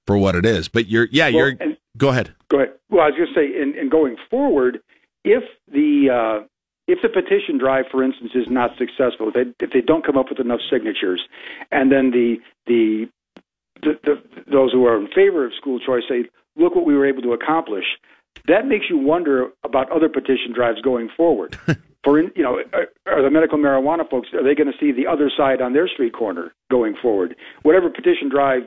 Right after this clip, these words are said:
Speaker 2: you name it, down the road comes up, are, is the, is the other side gonna be on the street corner fighting them for those, for those signatures? I, this has opened up a whole new avenue in Nebraska
Speaker 1: Well,
Speaker 2: politics.
Speaker 1: and I, I, I,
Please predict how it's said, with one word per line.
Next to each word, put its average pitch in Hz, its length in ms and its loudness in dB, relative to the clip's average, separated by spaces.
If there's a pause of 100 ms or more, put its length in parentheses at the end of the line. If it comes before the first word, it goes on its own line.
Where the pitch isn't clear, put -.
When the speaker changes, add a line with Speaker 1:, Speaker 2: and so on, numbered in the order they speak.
Speaker 2:
you 147 120 -2
name 143 240 0
it, 127 100 -8
down 131 200 -2
the 120 80 -6
road 180 340 0
comes 110 220 -6
up, 104 180 -4 (300)
are, 135 80 0
is 131 320 -2
the, 131 80 4 (280)
is 131 200 2
the 135 100 2 (100)
other 143 240 2
side 127 280 0
gonna 127 180 0
be 123 180 2
on 113 60 0
the 113 100 -4
street 123 240 -2
corner 113 360 0 (240)
fighting 123 400 0
them 156 340 0
for - 80 -6
those, 107 160 -2 (140)
for 127 40 -4
those 113 220 0
signatures? 101 460 -2 (500)
I, - 280 0 (240)
this 190 180 2
has 160 120 0
opened 180 280 2
up 143 100 -2
a 135 80 -4
whole 143 160 0
new 127 160 2
avenue 113 460 -2 (240)
in 131 100 -2
Nebraska 113 420 -2
Speaker 1:
Well, 110 180 -2
Speaker 2:
politics. 170 420 -2
Speaker 1:
and 202 120 2
I, 220 160 0
I, 135 160 -2 (280)
I, 143 120 -6